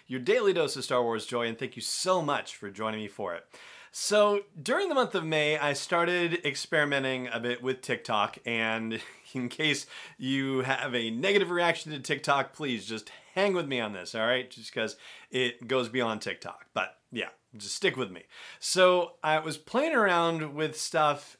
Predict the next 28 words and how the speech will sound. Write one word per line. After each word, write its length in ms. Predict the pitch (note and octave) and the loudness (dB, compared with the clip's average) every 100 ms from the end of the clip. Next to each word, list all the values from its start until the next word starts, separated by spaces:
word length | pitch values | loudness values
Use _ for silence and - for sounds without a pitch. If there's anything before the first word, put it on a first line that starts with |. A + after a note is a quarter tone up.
| - | -4
and 680 | C#3+ C#3 C#3 C#3 C#3 C3+ - | 0 2 2 0 -2 -6 -8
one 320 | B2+ B2 A#3 | -8 -2 -2
of 100 | D#4 | -2
the 80 | B3 | -2
things 220 | F#3+ E3 | -2 4
I 80 | D3+ | 4
ended 180 | D3 C#3 | 4 2
up 140 | B2+ | -2
doing 320 | C3 C3+ B2+ | -2 -2 0
was 340 | B2 A#2+ A#2+ A2+ | 0 0 0 -4
testing 440 | C#3+ B2 C3 A#2+ | -4 -4 -2 0
out 240 | A#2 A2+ - | 0 0 -4
sort 160 | A#2+ | -4
of 80 | A2+ | -2
a 40 | |
this 280 | G#2+ A#2 A#2+ | -4 -4 -4
day 240 | B2+ A#2+ A2 | -4 -2 -4
in 80 | |
Star 280 | A2 B2 A2+ | -4 -4 -2
Wars 220 | G#2+ G#2 | -2 -4
history 320 | - D#3+ C#3 B2+ | -6 -6 -6 -8
situation, 640 | C3 - A#2 A2+ A#2 A2+ - - - | -8 -6 -6 -4 -6 -10 -14 -20 -8
and 260 | D3+ D3+ C#3+ | -2 -2 -2
found 440 | - G#3+ D#4 C#4 | 2 2 2 2
that 260 | G#3 F#3 F#3+ | 2 2 -2
I 280 | D3+ D3 C#3+ | -2 0 0
liked 400 | C3+ D3+ D3 C3 | 0 0 0 -2
it, 260 | A#2 - | -4 -4